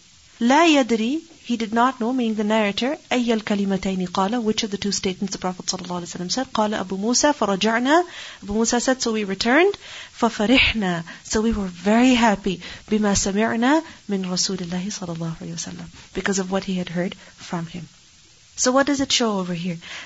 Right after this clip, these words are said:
That Isha prayer, it is better to perform it later. We see that the usual habit of the Prophet sallallahu alaihi wasallam was that he prayed Isha prayers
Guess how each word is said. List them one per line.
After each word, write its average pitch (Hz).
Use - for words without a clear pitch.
That 220
Isha 262
prayer, 254
it 220
is 196
better 220
to 247
perform 202
it 330
later. 175
We 220
see 262
that 262
the 233
usual 240
habit 240
of 233
the 226
Prophet 214
sallallahu 196
alaihi 190
wasallam 196
was 233
that 220
he 208
prayed 226
Isha 202
prayers 220